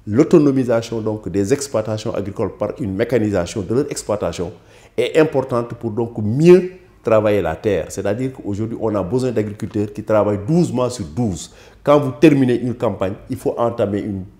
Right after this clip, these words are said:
deuxième et une troisième campagne. C'est possible donc au niveau du Sénégal parce que notre, le climat que nous avons nous le, nous le, nous le permet. Un autre aussi aspect sur lequel il a, euh, euh,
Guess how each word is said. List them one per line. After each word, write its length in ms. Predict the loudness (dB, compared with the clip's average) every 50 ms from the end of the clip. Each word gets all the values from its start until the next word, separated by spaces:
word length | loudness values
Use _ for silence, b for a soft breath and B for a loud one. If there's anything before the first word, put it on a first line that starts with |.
| _ -14
deuxième 480 | 0 6 8 8 8 8 6 2 0 -2 -4
et 60 | -6
une 120 | -6 -6 -8
troisième 380 | -4 0 0 0 2 0 -2
campagne. 300 | -4 -6 -8 -10 -10 -12 -12 -12
C'est 180 | -4 -2 0 2
possible 380 | 4 4 2 2 2 -2 -6 -8 B B B B B B
donc 220 | 0 0 0 2 0
au 40 | -2
niveau 140 | -2 -2 -4
du 60 | -4
Sénégal 320 | -6 -4 -2 -2 -2 -2 -2
parce 160 | -6 -12 -10
que 60 | -8
notre, 240 | -6 -4 -4 -6 -8 -12 -14 -8
le 120 | -6 -6 -6
climat 420 | -4 -2 -2 0 0 0 -2 -4 -4
que 80 | -4
nous 140 | -4 -2 -2
avons 240 | -2 -2 -2 -4 -8 -12 -18 b b b b b b b -8
nous 160 | -6 -2 0
le, 240 | 0 0 0 0 -2 -6
nous 140 | -6 -6 -6
le, 100 | -6 -6
nous 120 | -4 -4
le 80 | -4 -4
permet. 360 | -4 -6 -8 -8 -8 -10 -12 -14 b b b b b b -4
Un 180 | -2 0 4
autre 220 | 4 4 2 2 -2
aussi 240 | -4 -4 -2 -2 -2
aspect 280 | -4 -4 -4 -4 -6 -6
sur 120 | -4 -6
lequel 320 | -6 -6 -4 -4 -4 -4
il 100 | -2 -2
a, 360 | -2 -2 -2 -4 -6 -10 -14 -8
euh, 220 | -2 -2 0 0 -2 -2
euh, 760 | -2 -2 -2 -2 -2 -4 -6 -6 -8 -10 -10 -10 -10 -10 -12